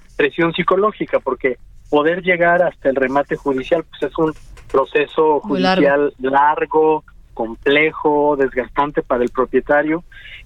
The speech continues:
Speaker 1: Y en cambio existen otro tipo de garantías como el depósito de cierta cantidad, que esto, pues, se utiliza mucho para, sobre todo los extranjeros que vienen a vivir a la Ciudad de México, que llegan, pues, con cierto capital que han ahorrado durante un tiempo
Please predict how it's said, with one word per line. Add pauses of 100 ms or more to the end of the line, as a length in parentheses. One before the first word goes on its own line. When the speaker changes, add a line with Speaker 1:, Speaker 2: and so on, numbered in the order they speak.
Speaker 1:
Y
en
cambio
existen
otro
tipo
de
garantías
como
el
depósito
de
cierta
cantidad,
que
esto, (360)
pues, (120)
se
utiliza
mucho
para,
sobre
todo
los
extranjeros
que
vienen
a
vivir
a
la
Ciudad
de
México, (300)
que
llegan,
pues,
con
cierto
capital
que
han
ahorrado
durante
un
tiempo